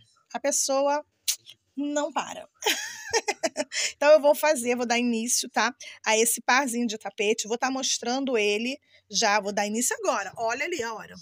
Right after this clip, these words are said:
ó. Vinte e uma hora e trinta e oito minutos, tá? Então, eu vou dar início agora nele. Claro que eu não vou terminar ele hoje, né? Mas eu vou mostrar pra vocês, em nome de Jesus, amanhã eu terminando,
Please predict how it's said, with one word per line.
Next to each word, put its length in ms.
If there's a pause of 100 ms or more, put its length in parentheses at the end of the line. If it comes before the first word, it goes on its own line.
(220)
ó. 180 (840)
Vinte 520
e 60
uma 360
hora 380
e 80
trinta 280
e 60
oito 260
minutos, 440
tá? 200 (440)
Então, 140
eu 40
vou 80
dar 120
início 340
agora 480
nele. 400 (360)
Claro 300
que 80
eu 40
não 100
vou 100
terminar 420
ele 200
hoje, 360
né? 200 (340)
Mas 640
eu 260 (140)
vou 380
mostrar 320
pra 120
vocês, 460
em 60
nome 220
de 120
Jesus, 340
amanhã 340
eu 80
terminando, 600